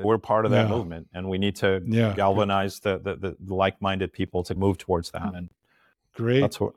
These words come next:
Speaker 1: yeah.
Speaker 2: Great. Great, my friend. Keep in
Speaker 1: Thank you,
Speaker 2: touch.
Speaker 1: Shahid.
Speaker 2: Let me know.
Speaker 1: Absolutely.
Speaker 2: I'm part of that movement too,
Speaker 1: I know you
Speaker 2: so
Speaker 1: are.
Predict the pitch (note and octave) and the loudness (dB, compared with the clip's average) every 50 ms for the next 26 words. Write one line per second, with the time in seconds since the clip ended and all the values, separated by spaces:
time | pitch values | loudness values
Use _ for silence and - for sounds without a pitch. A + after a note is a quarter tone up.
0 | _ _ _ _ _ _ G#2 F#2+ F#2 A2 A#2+ C3 C#3+ C#3+ C#3+ - _ _ _ _ | _ _ _ _ _ _ -10 -8 -4 -2 -2 0 -2 -2 -4 -10 _ _ _ _
1 | A2 A2 A#2 C3 D3 D#3 D3 C#3+ C#3 C#3 C3 - - C#3+ C#3 D#3 D#3 D3 C#3 - | -8 -2 2 2 2 4 4 2 2 2 0 0 0 0 0 0 0 -4 -8 -4
2 | - D3+ D3 - E3 D#3+ C3+ - D#3+ D#3+ E3 E3+ C3 G#2+ - - G#2+ G2 G#2+ G2 | -4 -4 -2 -2 -2 -4 -2 0 0 2 2 2 2 0 0 2 2 2 2 0
3 | F#2+ G2 - _ A#2+ A#2+ C#3 - C#3+ D3 C#3+ - C#3+ D3 D#3 D#3+ D3+ C#3 C#3 C#3 | -2 -4 -6 _ 0 2 4 4 4 4 4 4 4 4 6 6 6 4 4 2
4 | B2+ B2 C#3+ D3 D3+ D3+ C3+ C#3+ C#3 C#3 C#3 C#3 C#3+ D3 C#3+ C3+ C#3 C#3+ C3+ B2 | 2 2 4 4 4 4 4 4 4 4 4 4 2 2 2 2 0 0 0 -2
5 | B2+ - - D3+ D3+ D3+ B2 B2+ C#3+ D#3 C3+ G#2 F#2 E2 | -2 0 2 2 4 4 4 4 4 4 6 4 4 2